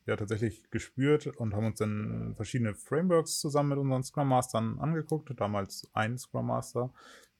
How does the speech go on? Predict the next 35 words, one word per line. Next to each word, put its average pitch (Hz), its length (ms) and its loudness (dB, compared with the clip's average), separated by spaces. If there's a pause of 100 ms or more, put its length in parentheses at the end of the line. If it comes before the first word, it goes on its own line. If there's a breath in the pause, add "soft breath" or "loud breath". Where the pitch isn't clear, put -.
(160)
Ähm, 113 760 4 (500)
also 110 180 -2
es 104 120 -2
gibt - 160 2
ja, 104 480 6 (360)
die 107 60 -4
nennen 104 120 -2
sich, 98 120 -10
glaub 101 200 0
ich, 95 120 -6 (800)
Less, 113 600 -2 (120)
Safe 117 480 -2
und 110 180 -6
Nexus 127 500 -8
sind 147 160 -4
die 160 80 -4
drei, 147 300 2
die 135 180 -4
wir 131 120 -4
uns 135 180 -6
angeschaut 131 720 -4
haben, 147 340 0
aber 107 280 2
immer 117 200 2
so 104 360 -2
in 101 260 -6
kurzen 131 440 0
Exkursen. 160 920 0 (440 loud breath)
Und 113 160 -4
dann 113 140 4
hat, 117 280 4
ähm, 107 580 2
unser 107 140 -2
Scrum 117 240 0
Master 117 580 2